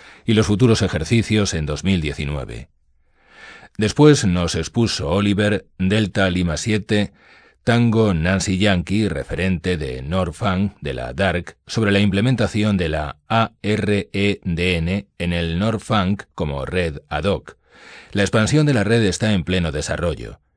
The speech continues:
Ya fue probada en un ejercicio y ha funcionado sin problemas. La gran ventaja de Norfang es la extensa red de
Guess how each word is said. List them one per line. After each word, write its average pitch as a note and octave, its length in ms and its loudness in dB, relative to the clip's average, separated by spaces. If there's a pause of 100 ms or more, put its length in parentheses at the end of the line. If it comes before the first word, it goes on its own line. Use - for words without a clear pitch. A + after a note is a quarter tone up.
(180)
Ya F2+ 140 -2
fue G#2+ 120 0
probada G2 360 0
en G#2 60 0
un E2 100 -2
ejercicio F#2+ 640 -2
y E2 120 -2
ha D#2+ 80 -4
funcionado F2+ 520 -2
sin D#2+ 160 -6
problemas. C#2+ 640 -4 (540)
La F#2+ 100 0
gran C3 200 4
ventaja C3 360 4
de G2+ 120 4
Norfang F#2+ 500 0 (160)
es A2+ 180 0
la G2+ 160 2
extensa A2+ 440 -2
red G2+ 200 0
de E2+ 160 -2